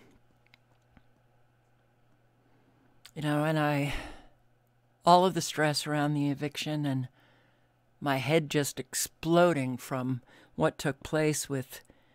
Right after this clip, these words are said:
Charlene, the neighbor who, I, I'm, I'm still in shock. I feel, you know, I'm out close to seven thousand dollars.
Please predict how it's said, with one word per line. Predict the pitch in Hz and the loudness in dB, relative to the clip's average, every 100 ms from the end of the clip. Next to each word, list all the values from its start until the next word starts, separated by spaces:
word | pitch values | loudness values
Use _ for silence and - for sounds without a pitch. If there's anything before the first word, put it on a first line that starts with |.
| _ - | _ -10
Charlene, | - 165 147 156 156 156 156 139 - _ _ _ _ _ _ _ _ _ | 0 2 4 4 2 2 0 -2 -8 _ _ _ _ _ _ _ _ _
the | 143 | 0
neighbor | 139 143 147 151 147 127 | 4 4 4 2 2 0
who, | 143 135 131 - _ _ _ _ _ _ _ _ _ _ _ _ _ _ _ _ _ _ _ _ _ - | 0 0 -2 -6 _ _ _ _ _ _ _ _ _ _ _ _ _ _ _ _ _ _ _ _ _ -2
I, | 160 | 0
I'm, | - 151 151 151 - - | 2 2 2 2 0 0
I'm | 156 | 0
still | 147 - 156 | 0 -2 -2
in | 143 | 0
shock. | 131 - 127 127 - | -2 -4 -6 -8 -6
I | 135 | -6
feel, | - 139 139 131 - - - - _ | -4 -2 -2 -4 -8 -20 -20 -20 _
you | 151 | -4
know, | 143 131 - - _ _ _ _ _ | -2 -4 -8 -18 _ _ _ _ _
I'm | 160 - | -6 0
out | 175 185 185 - - - | 4 4 4 -2 -12 2
close | 220 233 - | 8 8 6
to | 226 | 0
seven | - 202 190 190 | 4 6 6 4
thousand | 170 151 139 139 | 2 0 0 -2
dollars. | 127 123 135 131 - - | -2 -6 -8 -10 -12 -14